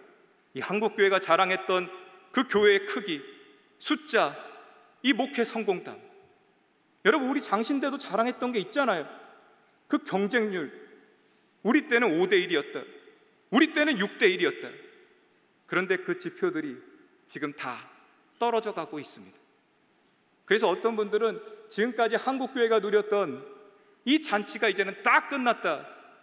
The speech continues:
그렇게 이야기하는 사람도 있어요. 여러분, 걱정되십니까? 아니요. 이제는 예수님께서 일하실 때입니다. 이제는 예수님께서 우리의 것을 비워내시고 그분의 것으로 채워주실 때입니다.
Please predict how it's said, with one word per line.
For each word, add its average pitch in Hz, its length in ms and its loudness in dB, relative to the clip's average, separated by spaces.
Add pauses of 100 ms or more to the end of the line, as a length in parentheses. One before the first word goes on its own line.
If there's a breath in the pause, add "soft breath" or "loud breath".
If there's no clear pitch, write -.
그렇게 208 280 0
이야기하는 156 500 0
사람도 151 380 -4
있어요. 151 260 -8 (920)
여러분, 143 260 0
걱정되십니까? 165 880 -4 (640)
아니요. - 280 -14 (1200)
이제는 139 340 -2
예수님께서 175 880 0 (320)
일하실 165 480 0
때입니다. 127 420 -2 (880)
이제는 160 360 0
예수님께서 220 880 2 (800)
우리의 151 280 2
것을 151 360 -2
비워내시고 202 760 2 (440)
그분의 277 480 2
것으로 214 720 0
채워주실 196 680 -2
때입니다. 147 420 0